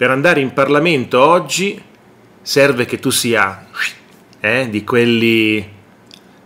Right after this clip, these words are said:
un, devi essere un arrampicatore sociale. Oggi per arrivare in Parlamento devi essere un arrampicatore sociale. Non importa se hai studiato o no, se sai parlare o no, non importa se hai curriculum o no.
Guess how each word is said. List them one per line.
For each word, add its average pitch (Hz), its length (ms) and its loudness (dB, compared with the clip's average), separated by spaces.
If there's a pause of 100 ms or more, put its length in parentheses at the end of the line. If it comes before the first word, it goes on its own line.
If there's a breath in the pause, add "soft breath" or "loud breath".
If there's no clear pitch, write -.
un, 175 220 -4
devi 151 300 4
essere 165 340 4
un 135 140 4
arrampicatore 135 880 0
sociale. 90 680 -6
Oggi 117 260 -2
per 113 160 -2
arrivare 123 300 0
in 107 100 -6
Parlamento 143 480 -4
devi 110 220 -2
essere 110 320 -4
un 127 160 -6
arrampicatore 123 800 -4
sociale. 95 680 -8 (1000 loud breath)
Non 175 160 2
importa 131 580 2
se - 160 -4
hai 113 100 2
studiato 110 640 -2
o 107 60 0
no, 104 380 -6
se - 160 -10
sai 110 240 -2
parlare 107 520 0
o 104 80 -2
no, 98 340 -6 (360 loud breath)
non 120 160 -4
importa 120 500 0
se - 180 -2
hai 110 220 -2
curriculum 110 680 -4
o 104 100 -2
no. 101 360 -6